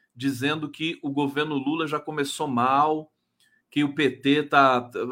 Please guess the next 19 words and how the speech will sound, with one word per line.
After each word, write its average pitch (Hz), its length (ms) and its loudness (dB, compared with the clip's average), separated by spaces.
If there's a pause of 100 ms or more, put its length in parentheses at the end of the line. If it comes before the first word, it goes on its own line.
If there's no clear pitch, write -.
(180)
querendo 139 440 2
s-, - 320 -8
tomar 143 400 2
conta 160 440 0
de 123 120 -6
todo 139 180 -4
o 127 60 -2
governo. 120 520 0
Veja, 143 300 8
de 120 140 -2
vinte 180 240 -6
e 190 60 -4
um 190 40 0
ministérios, 165 480 -4
o 160 60 -12
P 147 120 -8
T 156 140 -10
tem 180 160 -6
sete - 480 -8